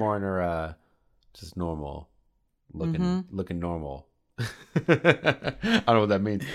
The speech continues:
Speaker 1: We're back at the mansion. Sheriff wakes up. Jones and Liz are there. She's like, "What?" And then Jones gets into her head, tells her to go home. Sa-, and she goes, "I think I'll just go home and never think about this again." And I asked you about this during it, but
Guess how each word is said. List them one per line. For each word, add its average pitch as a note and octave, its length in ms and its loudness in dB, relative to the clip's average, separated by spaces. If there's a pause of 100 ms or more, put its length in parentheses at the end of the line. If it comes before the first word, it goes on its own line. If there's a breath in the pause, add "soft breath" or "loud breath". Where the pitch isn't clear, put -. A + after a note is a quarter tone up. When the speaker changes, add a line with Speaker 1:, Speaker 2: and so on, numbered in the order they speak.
(120)
Speaker 1:
We're D#3+ 80 8
back E3+ 140 8
at D3 60 -8
the D3 60 4
mansion. D3+ 720 2
Sheriff A2+ 260 2
wakes G2+ 240 2
up. C3+ 280 6
Jones G#2 260 0
and F2+ 140 -2
Liz G2 240 -4
are G#2+ 60 -4
there. G#2+ 440 -4 (140)
She's - 180 -12
like, D#2+ 120 -6
"What?" G2 480 -6 (260)
And G2 80 -8
then F#2 100 -4
Jones G2+ 340 2
gets G#2 180 0
into F#2+ 140 -2
her E2+ 100 0
head, G2+ 480 -4
tells F#2+ 180 -4
her - 40 -12
to F2 40 -10
go E2 140 -4
home. F#2+ 520 -4 (500)
Sa-, - 180 -10 (160)
and D#2+ 120 -10
she D#2+ 100 -8
goes, D2 160 -8
"I C#2 80 -10
think D#3 240 -4
I'll G2+ 100 0
just E2 160 -6
go D#2+ 160 -4
home G#2 240 -4
and D#2 100 -6
never D2+ 180 -10
think E2+ 220 -10
about D2+ 260 -10
this D#2+ 180 -8
again." D#2+ 560 -8 (100)
And F2+ 120 -6
I F2+ 380 -4 (200)
asked A2+ 220 -4
you A#2 80 0
about G2 80 0
this F#2 140 -8
during A2+ 340 4
it, D#2 180 -4 (160)
but E2+ 240 -2